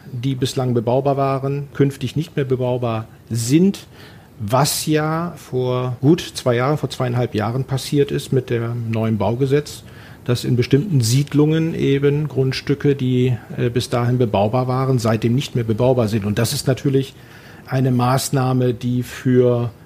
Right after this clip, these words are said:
Besitzer solcher Grundstücken wesentlich drastischer ist als das, was wir diesmal erfahren haben. Aber auch ich stimme euch allen zu.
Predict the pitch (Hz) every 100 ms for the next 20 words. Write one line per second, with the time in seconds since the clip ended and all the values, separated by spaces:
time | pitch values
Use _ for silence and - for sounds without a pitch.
0 | - - 110 151 - 156 135 143 131 131
1 | 123 139 - 139 139 120 101 123 143 135
2 | 127 120 110 131 - 156 147 139 147 127
3 | 123 127 - 123 - 123 120 120 - -
4 | - - 139 123 101 95 - 98 95 101
5 | 98 98 101 117 120 - 123 123 - -
6 | - 147 151 - 143 135 123 117 113 117
7 | 113 107 - 180